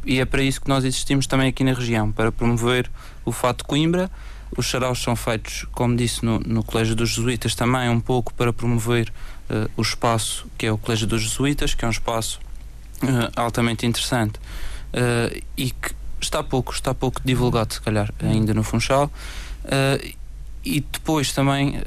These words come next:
eh, ao projeto do, do, do Fátum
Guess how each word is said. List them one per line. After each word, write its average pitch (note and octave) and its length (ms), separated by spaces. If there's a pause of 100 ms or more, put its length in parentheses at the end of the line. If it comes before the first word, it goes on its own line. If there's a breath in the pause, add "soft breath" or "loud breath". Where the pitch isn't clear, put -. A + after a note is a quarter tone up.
(120)
eh, B2+ 480 (960)
ao C3+ 160
projeto B2+ 580
do, B2 260
do, A2+ 640
do A#2+ 240
Fátum A2+ 600